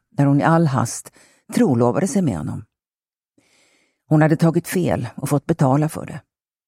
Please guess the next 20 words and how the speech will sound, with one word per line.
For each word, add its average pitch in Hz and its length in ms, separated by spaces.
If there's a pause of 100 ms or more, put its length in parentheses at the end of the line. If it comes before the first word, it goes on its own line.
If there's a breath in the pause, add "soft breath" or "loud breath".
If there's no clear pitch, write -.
(280)
Gång 156 300
på 165 120
gång 127 500
påminde 151 520
Emily 127 320
sig 156 140
själv 127 300
om 147 120
det. 127 200 (880 soft breath)
Annars 143 420
kunde 180 240
det 185 60
vara 185 220
frestande 139 560
att - 160
ta 156 120
kontakt - 500
med 127 120
honom 117 200
igen. - 280